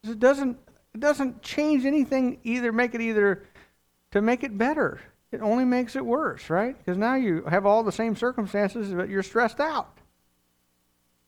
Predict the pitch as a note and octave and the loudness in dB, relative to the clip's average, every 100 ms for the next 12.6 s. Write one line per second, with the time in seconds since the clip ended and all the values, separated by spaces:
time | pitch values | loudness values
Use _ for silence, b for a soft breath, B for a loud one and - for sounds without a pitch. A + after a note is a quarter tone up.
0 | _ _ _ _ _ _ _ _ E3 E3 | _ _ _ _ _ _ _ _ -6 -4
1 | G#3+ A#3+ A#3 G3+ G3 F#3 - G#3 F#3 D3 | -2 -2 0 0 0 -2 -2 -2 -2 -2
2 | C3 C3 B2 A#2+ B2+ _ _ _ _ _ | -4 -4 -4 -4 -10 _ _ _ _ _
3 | _ _ _ _ _ _ _ _ _ _ | _ _ _ _ _ _ _ _ _ _
4 | _ _ _ _ F3+ F3 D#3+ G#3 E3+ D3+ | _ _ _ _ -6 -6 -2 0 2 2
5 | C#3 C3 _ _ - - F#3+ G3+ - - | 0 -10 _ _ -18 -10 -8 -8 -6 -4
6 | G3 G3+ C#3 G#2+ - _ _ _ _ _ | -2 -2 -6 -8 -14 _ _ _ _ _
7 | _ _ _ _ _ _ - C3 C#3+ C3+ | _ _ _ _ _ _ -10 -6 -4 -4
8 | B2+ F3+ G3 F#3 B2+ A#2+ A#2+ _ _ _ | -4 -2 0 2 0 -2 -6 _ _ _
9 | - A#2 D3 F3+ D#3 C3+ B2 C#3+ C3 A#2+ | -12 -4 -2 0 0 0 -2 -2 -2 -2
10 | A#2+ A#2+ D3+ E3 D#3 C#3 D3+ C#3+ C3 C3 | -4 -4 -4 -4 -4 -2 -2 -2 -2 -4
11 | - D3+ D#3+ D#3 C3+ A#2+ C3+ A2+ C3 B2 | -4 -4 -2 -2 -4 -4 -4 -4 -4 -6
12 | B2+ D#3+ E3 C3 B2 B2+ | -4 -2 0 0 -2 -6